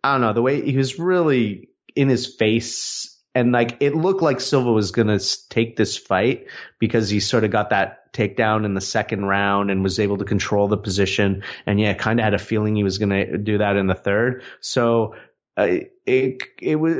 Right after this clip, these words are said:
good on Taha to, to get the win after suffering for, through those, those sh-, nut shots, and then,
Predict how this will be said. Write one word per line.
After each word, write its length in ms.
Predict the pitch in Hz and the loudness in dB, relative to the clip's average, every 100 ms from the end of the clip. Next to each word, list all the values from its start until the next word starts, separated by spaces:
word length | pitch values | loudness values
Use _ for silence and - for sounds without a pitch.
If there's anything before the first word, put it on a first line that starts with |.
| 175 131 | -2 0
good 200 | 185 196 | 0 0
on 240 | 175 160 | 2 0
Taha 540 | - 139 131 143 143 143 | 0 -2 0 0 -2 -4
to, 140 | 123 107 | -6 -6
to 160 | - 104 | -6 -6
get 340 | 113 120 120 | -2 -2 0
the 80 | 113 | -2
win 340 | 104 107 117 | 0 0 2
after 460 | 110 107 - 104 98 | 0 0 -2 -2 -2
suffering 640 | - 113 107 120 117 120 | -2 -2 -2 0 2 2
for, 280 | 117 107 107 | 0 0 0
through 300 | - 107 110 | 2 2 4
those, 440 | 113 110 107 - - | 4 2 0 -4 -6
those 280 | 110 104 104 | 0 0 2
sh-, 280 | - - - _ _ | -2 -4 -8 _ _
nut 300 | 113 107 113 - | -2 0 0 -2
shots, 500 | 131 123 127 - - - - | 0 0 0 -6 -14 -16 -4
and 240 | 110 107 | 0 2
then, 320 | 110 110 107 | 4 2 2